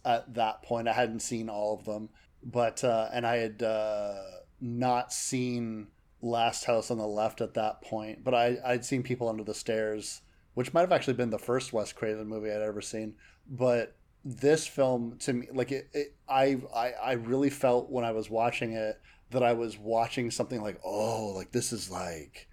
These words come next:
like, one of those, like," it, it seemed very serious to me at the time. Like, it seemed like,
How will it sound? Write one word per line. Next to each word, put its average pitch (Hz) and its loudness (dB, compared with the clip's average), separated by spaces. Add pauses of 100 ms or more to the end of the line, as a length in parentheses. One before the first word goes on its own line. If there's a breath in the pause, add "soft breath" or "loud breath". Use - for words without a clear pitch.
(260 soft breath)
like, 113 -4
one 139 4
of 135 6
those, 113 4
like," 104 2
it, 175 6
it 147 0
seemed 175 6
very 131 4
serious 123 4
to - 0
me 95 -4 (120)
at 120 -2
the 104 -4
time. 104 -2
Like, 98 -8
it 110 -6
seemed 131 2
like, 110 0